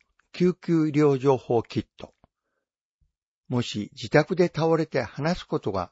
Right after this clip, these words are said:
できなかったら、あなたの持病や服薬中のお薬を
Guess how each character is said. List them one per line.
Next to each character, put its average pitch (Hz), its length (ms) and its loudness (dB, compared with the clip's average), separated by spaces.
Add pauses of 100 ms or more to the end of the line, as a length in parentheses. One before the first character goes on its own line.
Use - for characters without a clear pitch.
で 110 160 -6
き 151 100 -4
な 131 120 -2
か 95 140 -4
っ - 120 -10
た 90 120 -12
ら、 87 140 -14 (560)
あ 120 80 -6
な 147 140 0
た 175 120 -2
の 117 140 -2
持 95 180 -4
病 98 300 0
や 90 140 -8 (380)
服 - 200 -2
薬 180 240 2
中 151 240 -4
の 143 140 -2
お 123 60 -4
薬 - 380 -8
を 92 260 -4